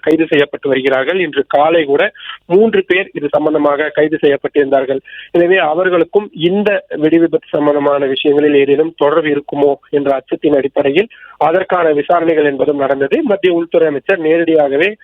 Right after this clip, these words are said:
சம்பந்தப்பட்ட அதிகாரிகளிடம் இது சம்பந்தமான விஷயங்களை கேட்டறிந்திருந்தார். அவர் கேட்டறிந்த உடனேயே பிரதமர் நரேந்திர மோடி நேரடியாக மத்திய உள்துறை அமைச்சர் அமித்ஷாவிடம்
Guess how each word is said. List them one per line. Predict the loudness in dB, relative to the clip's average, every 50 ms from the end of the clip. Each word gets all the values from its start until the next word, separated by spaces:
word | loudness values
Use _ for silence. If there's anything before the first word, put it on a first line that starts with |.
| _ _ _ _
சம்பந்தப்பட்ட | -4 -2 0 0 0 0 -2 -2 -2 -2 -2
அதிகாரிகளிடம் | 0 2 2 2 0 0 -2 -2 0 -2 -2 -4 -4 -6
இது | -4 -2 0
சம்பந்தமான | 0 0 0 0 0 0 0 0 0
விஷயங்களை | -2 -2 -2 -2 0 0 -2 -2 -2
கேட்டறிந்திருந்தார். | -2 -2 0 0 -2 -2 -2 -4 -4 -2 0 -2 -2 -2 _ _ -20 -20 -20 -20 -8 -4
அவர் | -2 -2 0 -2 -2 -4 -4
கேட்டறிந்த | -4 -2 -2 -2 0 0 0 0
உடனேயே | 0 0 -2 0 0 0 -2 -2 0 -2 -2 -4 _ _ _ _ _ _
பிரதமர் | -2 -2 0 0 0 0 0 0
நரேந்திர | 0 0 0 0 0 -2 -2 -2 -2 0
மோடி | 0 0 0 -2 -4 -8 -12 -10 -4 -2 0
நேரடியாக | 2 2 2 2 2 0 0 0 0 0 0 -2 -2 -2 -2 -2
மத்திய | -2 -2 -2 0 0 0 0
உள்துறை | 0 -2 -2 0 0 2 2
அமைச்சர் | 0 -2 -4 -4 -2 -2 -2 0 0
அமித்ஷாவிடம் | -2 -2 -2 0 0 0 0 2 0 0 -2 -2